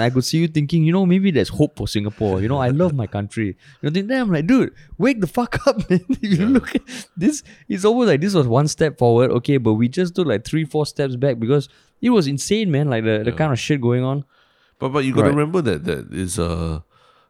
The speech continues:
Speaker 2: is a quite a stressful period of change for a lot of people lah, right?
Speaker 1: Mm,
Speaker 2: The,
Speaker 1: mm, mm.
Speaker 2: the, as much as it's just announcements, and some people are, a lot of us are also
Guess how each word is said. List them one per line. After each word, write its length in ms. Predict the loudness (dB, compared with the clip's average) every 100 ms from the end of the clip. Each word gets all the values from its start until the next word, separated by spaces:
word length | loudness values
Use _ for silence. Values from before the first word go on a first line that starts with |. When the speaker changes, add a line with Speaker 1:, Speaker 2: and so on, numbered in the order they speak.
| -8
Speaker 2:
is 80 | -2
a 80 | -2
quite 380 | -4 -6 -2 -2
a 80 | -4
stressful 380 | -6 -4 -4
period 260 | -4 -4 -4
of 220 | -4 -8
change 460 | -8 -6 -6 -6 -12
for 180 | -10 -6
a 80 | -4
lot 140 | -4
of 80 | -6
people 380 | -12 -12 -10 -8
lah, 160 | -8 -10
right? 240 | -10 -12 _ _ _ _ _ _ -2
Speaker 1:
Mm, 260 | 2 2
Speaker 2:
The, 60 | 2
Speaker 1:
mm, 160 | 0 0
mm. 800 | 0 -2 -4 -8 -12 -12 -12 -6
Speaker 2:
the, 80 |
as 140 | -6 -2
much 180 | -2 -2
as 160 | -4
it's 140 | -4 -4
just 240 | -6 -6
announcements, 640 | -8 -8 -10 -8 -6 -6
and 120 | -4 -2
some 140 | -2
people 220 | -2 0
are, 100 | -2 -2
a 240 | -2 -2 0
lot 200 | 0 0
of 100 | -2
us 220 | -4 -4
are 160 | -6 -6
also 460 | -6 -2 -2 -4